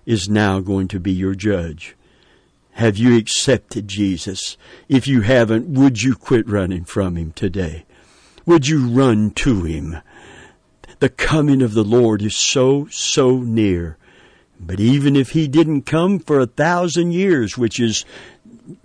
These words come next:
absolutely absurd to think about in light of the prophecies being fulfilled right here, right now in our generation, you could draw your last breath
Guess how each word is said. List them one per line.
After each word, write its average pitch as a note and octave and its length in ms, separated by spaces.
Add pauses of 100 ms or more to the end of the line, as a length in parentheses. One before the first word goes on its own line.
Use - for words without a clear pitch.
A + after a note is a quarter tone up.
(140)
absolutely A#2+ 880
absurd G#2+ 640
to A2 120
think - 320
about F2+ 460 (380)
in A#2 180
light A2 420
of A2+ 300
the G2+ 100
prophecies G#2+ 760
being G#2 320
fulfilled A2 600
right G2+ 300
here, A2 340 (200)
right A2+ 340
now G2 300
in F2+ 180
our G2+ 200
generation, G#2 760 (1600)
you A2+ 140
could G#2 200
draw G#2 220
your G2 200
last G#2 440
breath F#2+ 480